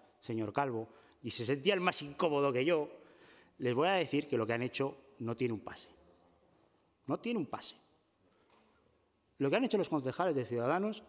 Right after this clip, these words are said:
no tiene un pase, porque en política tú te puedes equivocar y pedir perdón. Tú puedes no lograr lo que prometiste y explicarlo, pero lo que no puedes hacer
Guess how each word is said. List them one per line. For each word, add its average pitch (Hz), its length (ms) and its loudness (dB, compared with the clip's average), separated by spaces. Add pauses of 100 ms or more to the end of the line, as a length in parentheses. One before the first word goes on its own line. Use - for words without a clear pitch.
(260)
no 143 180 0
tiene 156 220 0
un 101 80 -6
pase, - 240 -14
porque 156 180 0
en 175 80 0
política 220 380 2
tú 214 80 0
te 196 100 0
puedes 190 240 0
equivocar 165 560 2 (260)
y 131 80 0
pedir 139 300 2
perdón. 95 320 -8 (1080)
Tú 165 120 -4
puedes 202 240 4
no 214 100 2
lograr 196 240 4
lo 196 100 2
que 185 80 2
prometiste 185 600 -2 (300)
y 131 80 0
explicarlo, - 580 -4 (580)
pero 139 100 2
lo 160 100 4
que 185 80 4
no 214 100 2
puedes 170 240 2
hacer 160 360 0